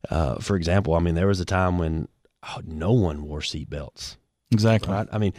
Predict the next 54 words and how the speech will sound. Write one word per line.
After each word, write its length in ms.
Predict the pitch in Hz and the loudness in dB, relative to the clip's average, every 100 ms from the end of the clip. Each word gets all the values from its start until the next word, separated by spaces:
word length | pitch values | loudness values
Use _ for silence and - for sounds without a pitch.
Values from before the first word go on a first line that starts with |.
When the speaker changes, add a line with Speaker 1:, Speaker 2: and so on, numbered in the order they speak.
| - - - | -10 -14 0
Speaker 1:
when 120 | 104 | 6
you 120 | 131 | 6
were 60 | 143 | 6
a 40 | |
kid, 240 | 131 135 | 6 4
when 80 | 120 | 6
we 80 | 139 | 4
were 80 | 151 | 4
kids, 440 | - 127 135 131 - | 4 4 4 -2 -4
were 100 | 98 | -2
you 160 | 98 117 | 2 4
in 60 | |
a 40 | 107 | 4
car 220 | 98 104 | 4 2
seat? 300 | - 151 202 - _ - | 4 0 0 -6 _ -2
Speaker 2:
Oh, 240 | 113 117 | 4 6
absolutely 460 | 110 107 110 110 101 | 6 6 4 4 6
Speaker 1:
No, 320 | 107 - 208 | 6 6 6
Speaker 2:
not. 60 | 110 | 4
Yeah, 160 | 101 | 2
I 40 | 107 | 4
Speaker 1:
but 80 | 139 | 6
Speaker 2:
was 140 | 117 | 6
in 100 | 117 | 6
the 160 | 110 107 | 4 4
back 260 | 117 123 | 4 6
of 120 | 120 113 | 4 0
the 80 | |
station 360 | 110 135 143 117 | 2 4 6 6
wagon. 380 | 113 110 107 - | 6 6 4 0
Speaker 1:
Exactly. 500 | 143 208 - 117 92 | 0 2 4 4 2
Speaker 2:
Yeah. 120 | - - _ _ _ | 0 -14 _ _ _
Speaker 1:
Well, 120 | - | -2
I, 300 | 98 101 - | -2 -2 -6
I 40 | 160 | -6
tell 220 | - 147 | 2 2
a 20 | 117 | 4
funny 200 | 127 123 | 4 4
story. 240 | - 180 | 4 4
Me 140 | 139 156 | 8 8
and 80 | |
my 100 | 147 | 8
sister, 360 | 135 - 180 135 | 6 4 2 4
when 120 | 110 | 4
we 100 | 143 | 6
were 100 | 151 | 6
little 180 | 143 175 | 6 4
bitty, 220 | 120 120 | 4 4
we 160 | 117 156 | 4 2
played 220 | - 120 | 4 4
hide 140 | 104 113 | 4 4
and 60 | |
go 120 | 120 | 2
seek 420 | 120 147 160 - | 2 2 0 -2